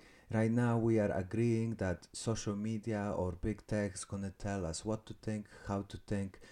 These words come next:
what's right, what's not, what's factual, what's not factual. So if there is a piece of information that's not fact-checked, I cannot believe it, or I cannot, uh, allow, uh,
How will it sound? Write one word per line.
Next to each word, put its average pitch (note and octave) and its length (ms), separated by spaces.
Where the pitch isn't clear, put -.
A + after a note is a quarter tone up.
what's F#2+ 300
right, F2+ 340
what's E2+ 260
not, F2+ 320
what's F2 220
factual, E2+ 580
what's D#2+ 240
not E2+ 160
factual. E2 640
So A2 460
if A#2+ 160
there B2 140
is - 260
a G2 60
piece - 260
of A2+ 140
information G#2+ 640
that's G2+ 200
not G2+ 160
fact-checked, - 880
I G#2 100
cannot G#2 400
believe F#2 360
it, G#2+ 200
or F#2+ 140
I F#2+ 80
cannot, F#2+ 500
uh, F#2+ 140
allow, F2+ 480
uh, F#2 40